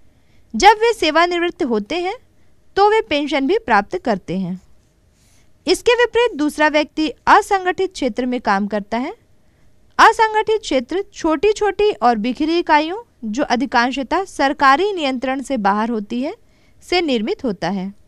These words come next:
इस क्षेत्र के नियम और विनियम तो होते हैं, परंतु उनका अनुपालन कमजोर रूप से होता है। वे कम वेतन वाले रोजगार हैं और प्रायः नियमित नहीं हैं।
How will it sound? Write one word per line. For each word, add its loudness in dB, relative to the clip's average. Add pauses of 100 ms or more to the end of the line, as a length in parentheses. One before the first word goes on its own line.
(580)
इस 2
क्षेत्र 0
के -2
नियम -2 (420)
और 4
विनियम 0
तो 0
होते -2
हैं, -4 (360)
परंतु 2
उनका 2
अनुपालन 0 (200)
कमजोर 2
रूप -2
से -8
होता -4
है। -6 (600)
वे 2
कम 2
वेतन 0
वाले 2
रोजगार 0
हैं -6 (360)
और 4
प्रायः 4
नियमित -4
नहीं -2
हैं। -10